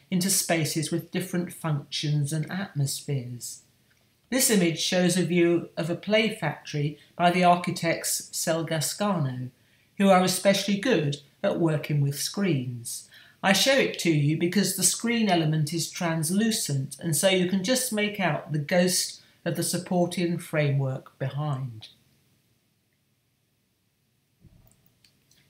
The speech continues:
Here is another example by the same architects. Notice how inventive they are with their choice of shapes and materials, so that each screen seems to have its own unique character.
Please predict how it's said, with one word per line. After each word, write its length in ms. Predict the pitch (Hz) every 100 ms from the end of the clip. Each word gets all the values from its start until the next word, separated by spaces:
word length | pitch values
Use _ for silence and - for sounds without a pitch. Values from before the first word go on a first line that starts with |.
| _
Here 160 | 240 247
is 160 | 240
another 380 | 233 226 247 202
example 580 | 170 135 160 156 139 165
by 200 | 156 160
the 100 | 156
same 360 | - 160 156 175
architects. 960 | 180 180 139 - 131 - - - - _ - _ _ 208
Notice 340 | 254 269 254
how 160 | 214 214
inventive 640 | 208 196 208 202 185 147
they 180 | 151 151
are 220 | 143 147
with 180 | 151 143
their 160 | 165
choice 440 | 160 - 165 151 -
of 100 | 151
shapes 640 | - 180 175 - - -
and 160 | - 175
materials, 840 | 170 - 240 185 143 135 147 -
so 140 | 180
that 160 | 180 180
each 320 | 233 226 -
screen 560 | - - 214 185 156 156
seems 400 | - 196 190 185
to 80 | 175
have 240 | 170 165
its 180 | 175 -
own 300 | 156 156 156
unique 480 | 151 139 135 - -
character. 600 | 156 165 143 - -